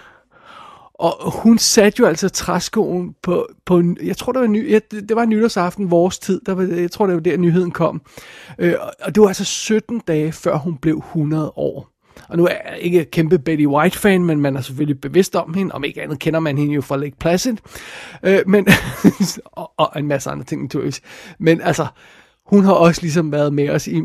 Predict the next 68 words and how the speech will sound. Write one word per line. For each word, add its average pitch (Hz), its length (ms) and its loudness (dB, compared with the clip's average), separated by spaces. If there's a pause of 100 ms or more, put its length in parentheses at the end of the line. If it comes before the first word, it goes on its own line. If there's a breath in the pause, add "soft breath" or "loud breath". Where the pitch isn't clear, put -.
i, 165 180 -4
i 160 80 -8
sagens 147 320 -2
natur 156 280 -4
i - 20 -4
mange 151 280 -2
år, 156 240 0
i 165 40 -2
det, 160 180 2
at 156 60 2
hun 151 140 0
nærmede 143 280 0
sig 156 140 -6
hundrede. 151 480 -2
Og - 200 -10
det, 220 80 -6 (220)
det 185 100 0
var 190 60 2
også 165 280 0
bare 160 180 -2
sådan... 170 260 -4 (1700 soft breath)
Ja, 156 160 0 (100)
man 170 160 2
vidste 185 120 4
selvfølgelig, 196 320 6
hun, 196 160 4
det 156 280 0
ikke, 175 200 4
hun 175 140 4
ikke 196 100 2
ville 196 120 0
holde 175 160 8
så 226 140 2
meget 254 200 2
længere, 269 280 4
men 262 160 4
det 247 80 6
var 214 60 4
også 214 160 -2
bare 185 180 0
sådan, 190 220 -2
ah, - 280 -6
kunne 175 140 2
hun 175 100 4
ikke 156 120 0
lige 170 120 2
holde 151 220 2
sytten 165 300 -2
dage 151 180 0
til, 156 180 -4
så 165 100 -6
hun 160 100 -4
kunne 160 140 -4
have 139 80 -4
blevet 147 200 -4
de 156 80 -8
hundrede 147 340 -2
år? - 260 -2 (140 loud breath)
Og 160 100 -4
så 196 140 0 (200)
hjælper 190 360 6
det 165 100 0
jo 156 100 -2
naturligvis 156 400 -4
heller 156 200 -4
ikke 156 160 -6
på 165 100 -6
situationen, 156 640 -4